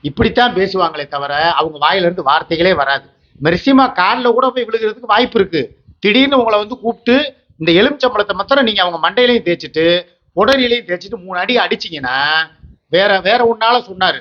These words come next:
"ஐயோ அது வேணாம் சார், அதால அடிக்க வேணாம்" அப்படின்ட்டேன் நானு. அவர் சொன்னது எது?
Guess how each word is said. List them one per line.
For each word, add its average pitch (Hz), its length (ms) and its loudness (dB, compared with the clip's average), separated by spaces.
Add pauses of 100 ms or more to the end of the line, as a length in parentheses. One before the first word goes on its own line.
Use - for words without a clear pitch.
(120)
"ஐயோ 147 300 -6
அது 127 120 0
வேணாம் 127 300 -2
சார், 117 120 -2
அதால 117 260 0
அடிக்க 131 320 0
வேணாம்" 104 320 -8
அப்படின்ட்டேன் 117 380 -4
நானு. 104 200 -8 (440)
அவர் 139 180 0
சொன்னது 156 320 2
எது? 139 400 0